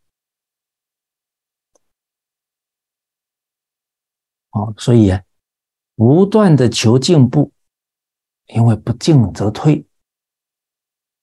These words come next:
啊，由此可知啊，大乘佛法永远走在时代尖端呐。哎，这南方增长天王，不能跟不上时代啊，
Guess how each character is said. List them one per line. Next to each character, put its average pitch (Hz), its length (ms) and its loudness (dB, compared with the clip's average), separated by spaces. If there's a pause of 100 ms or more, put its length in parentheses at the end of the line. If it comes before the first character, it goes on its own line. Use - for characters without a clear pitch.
(640)
啊， - 220 -6
由 139 240 0
此 101 260 0
可 - 180 -6
知 113 240 -2
啊， 95 160 -4 (380)
大 104 240 -2
乘 98 260 -4
佛 98 220 -2
法 95 280 -6
永 113 320 2
远 95 280 0
走 80 220 -8
在 101 280 -6 (220)
时 113 500 -2
代 113 420 -2
尖 101 360 0
端 101 300 2
呐。 98 200 0 (840)
哎， - 180 -10
这 98 160 -6
南 95 320 0
方 107 380 -2
增 107 260 0
长 104 220 -4
天 - 340 -6
王， - 200 -14 (1200)
不 147 140 0
能 131 200 4
跟 147 220 2
不 131 100 2
上 139 160 2
时 113 240 -2
代 127 240 0
啊， - 120 -8